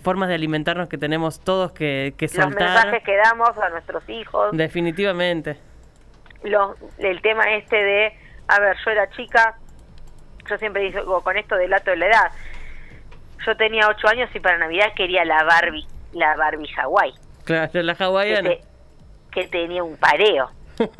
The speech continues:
Speaker 2: Una
Speaker 1: <laughs>
Speaker 2: estupidez. Se le ponía, se le sacaba el pareo, a los dos días no, no entraba, se rompía el broche, ¿no?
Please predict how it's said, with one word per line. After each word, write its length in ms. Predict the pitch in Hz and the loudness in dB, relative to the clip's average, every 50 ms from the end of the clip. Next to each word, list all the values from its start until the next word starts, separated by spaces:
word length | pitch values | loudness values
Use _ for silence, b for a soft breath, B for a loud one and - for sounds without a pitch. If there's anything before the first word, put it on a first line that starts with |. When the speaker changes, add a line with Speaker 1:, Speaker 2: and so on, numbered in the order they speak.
| 202 190 - | -6 -4 0
Speaker 2:
Una 100 | 196 185 | 0 0
Speaker 1:
<laughs> 80 | 247 - | 2 2
Speaker 2:
estupidez. 500 | 175 147 - 175 190 220 233 202 156 - - - - - - | 0 -4 -2 2 4 4 4 4 2 0 -6 -20 -20 -14 -10
Se 100 | - 131 | -10 -8
le 100 | - 143 | -8 -6
ponía, 280 | - 151 156 185 202 | -6 -6 -6 -4 -6
se 80 | 170 175 | -6 -6
le 80 | 147 135 | -4 -2
sacaba 200 | 160 147 160 160 | 0 2 2 2
el 40 | 160 | 2
pareo, 300 | - 160 160 190 226 220 | 0 0 0 2 2 2
a 20 | |
los 100 | 175 160 | 2 2
dos 140 | 156 160 156 | -2 -2 -2
días 220 | 156 190 208 196 | -2 0 -2 0
no, 120 | 170 156 151 | -2 -2 -6
no 100 | 151 151 | -6 -10
entraba, 340 | 147 139 - 156 156 156 151 | -10 -4 2 2 4 4 2
se 360 | 143 - - - - 156 135 123 | 0 -2 -4 -2 0 0 0 0
rompía 340 | 139 147 - - - 185 | 0 -2 -2 0 0 0
el 60 | 170 175 | 0 2
broche, 420 | 202 214 190 156 147 - 143 147 | 2 2 2 0 -2 -6 -6 -2
¿no? 80 | 175 | 0